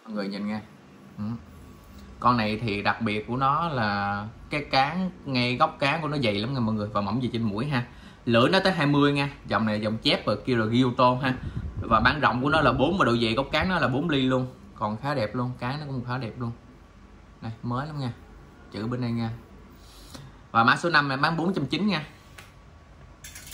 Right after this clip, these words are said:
Số sáu, hôm nay có một con Hirotomo nữa nha mọi người. Đây, và con này là con Santoku nha. Santoku nha, còn khá đẹp luôn. Nhưng mà tiếc cái con này không biết sao nó làm cán nhựa nha mọi người. Đây, mọi người nhìn nha. Lỗi nó đây nha mọi người.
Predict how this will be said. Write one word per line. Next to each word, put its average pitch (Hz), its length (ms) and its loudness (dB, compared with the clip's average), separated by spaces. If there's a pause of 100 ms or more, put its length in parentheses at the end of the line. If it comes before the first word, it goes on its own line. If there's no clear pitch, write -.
(1500)
Số - 260 -2
sáu, 156 220 0 (460)
hôm 139 120 0
nay 135 140 6
có 156 40 0
một 127 220 -2
con 135 200 4
Hirotomo 131 580 4
nữa 139 120 2
nha 139 80 2
mọi 127 140 2
người. 113 200 2 (120)
Đây, 113 200 2 (100)
và 107 160 4
con 127 260 4
này 113 100 2
là 110 100 0
con 127 160 2
Santoku 131 580 2
nha. 131 160 2 (480)
Santoku 135 580 -2
nha, 135 180 -2 (180)
còn 110 180 0
khá 147 180 2
đẹp 113 200 0
luôn. 127 160 2 (260)
Nhưng 127 140 2
mà 110 140 6
tiếc 170 280 0
cái 175 120 2
con 135 220 4
này 113 80 2
không 131 120 0
biết 170 200 -2
sao 131 160 4
nó 139 60 0
làm 117 180 2
cán 143 160 -4
nhựa 104 220 0
nha 120 120 -2
mọi 113 140 0
người. 110 120 -2 (240)
Đây, 113 100 -6 (520)
mọi 107 100 -6
người 104 100 -2
nhìn 101 240 -6
nha. 117 120 -4 (500)
Lỗi 104 240 2
nó 147 80 -2
đây 135 140 0
nha 123 100 -2
mọi 107 140 -2
người. 101 140 -4